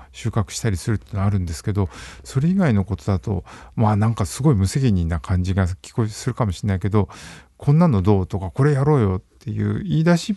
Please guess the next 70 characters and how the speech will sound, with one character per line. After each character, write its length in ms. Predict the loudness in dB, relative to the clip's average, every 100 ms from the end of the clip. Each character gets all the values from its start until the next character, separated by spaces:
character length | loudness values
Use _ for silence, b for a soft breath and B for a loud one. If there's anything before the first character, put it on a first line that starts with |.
| -2
ぺ 120 | 0
係 420 | 2 2 2 2
な 100 | 2
の 140 | 2 0
か 100 | 0
な 160 | 0
っ 40 | 0
て、 260 | -2 -12 -12 B B B
震 220 | -2 0
災 180 | 2 2
の 140 | 2
時 260 | 0 -4 -4
か 160 | -2
ら 140 | 0 0
今 240 | -2 -2
ま 140 | 0 0
で 160 | -2
に 460 | -4 -8 -10 -10 -10
か 100 | -8
け 140 | -6 -6
て 120 | -4
や 80 | -4
っ 40 |
て 200 | -6 -8
て 120 | -8 -4
思 280 | -2 -2
う 80 | -2 -6 _ -10
ん 80 | -6
で 80 | -6
す 120 | -6
け 100 | -6
ど、 160 | -4 -6 B B B
え 340 | 4 6 6 4
ー、 60 |
や 80 | 2
っ 40 | 0
て 180 | -2
て、 220 | 0 0 2
自 160 | -2
分 160 | 0 2
は 80 | 2
そ 180 | 0 -2
う 40 |
い 20 |
う 20 |
係 340 | -2 -2 0 2
な 100 | 0
の 100 | -2
か 80 | -4
も 100 | -6
し 140 | -4
れ 60 | -4
な 100 | -2
い 20 |
な 200 | -2 -4
と 180 | -8 -10
思 140 | -8
っ 20 |
て。 180 | -10 -16 -20 B B B B
だ 140 | -2
と 140 | 0 -2
す 180 | -2 -2
る 100 | 0
と、 280 | 2 2 0 B B B B B 0
え 240 | 2 2
ー、 20 | -2 _ _ -20
そ 240 | -8 -2
う 60 | 0
い 360 | 2 2 0
う 60 | -4